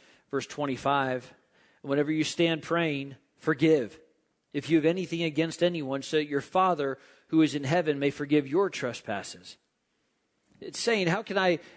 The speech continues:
embrace the forgiveness of God if I'm not willing to extend that forgiveness to one another?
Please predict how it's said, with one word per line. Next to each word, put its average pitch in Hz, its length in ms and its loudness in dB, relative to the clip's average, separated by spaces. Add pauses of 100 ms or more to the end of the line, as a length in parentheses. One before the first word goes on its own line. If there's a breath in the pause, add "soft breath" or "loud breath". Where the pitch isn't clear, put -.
(120 loud breath)
embrace 190 420 4
the 175 120 -4
forgiveness 175 520 2
of 143 120 -4
God 180 280 4
if 160 100 0
I'm 151 140 0
not 170 160 0
willing 170 240 0
to 147 380 -2 (100)
extend 185 340 0
that 165 120 2
forgiveness 165 440 0
to 147 120 -6
one 151 160 0
another? 135 400 -2